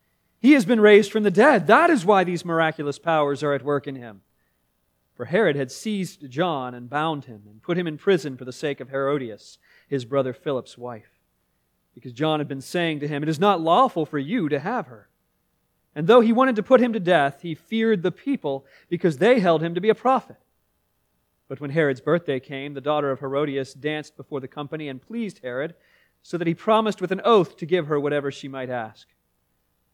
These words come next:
Prompted by her mother, she said, "Give me the head of John the Baptist here on a platter." And the king was sorry.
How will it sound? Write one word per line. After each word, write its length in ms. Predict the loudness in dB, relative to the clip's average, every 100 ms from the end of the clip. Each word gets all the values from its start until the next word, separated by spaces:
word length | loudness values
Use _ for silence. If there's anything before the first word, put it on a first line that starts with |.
| _
Prompted 320 | -2 -2 2
by 160 | 4 4
her 100 | 2
mother, 320 | 2 2 0
she 200 | -4 -10
said, 440 | -4 -2 -2 -4 -16 _
"Give 220 | -4 -2 0
me 100 | 4
the 140 | 2
head 340 | 4 4 4
of 160 | 2 -2
John 320 | 0 0 0
the 80 | 0
Baptist 560 | 2 0 0 -6 -6 _ _
here 400 | _ 2 6 6
on 160 | 4 0
a 60 |
platter." 500 | -2 -2 -2 -2 -12 -20 _ _ _ _ _ _ _ _ _ _ _ _ _
And 100 | -20
the 40 |
king 200 | -14 -12
was 120 | -12 -12
sorry. 400 | -4 -4 -4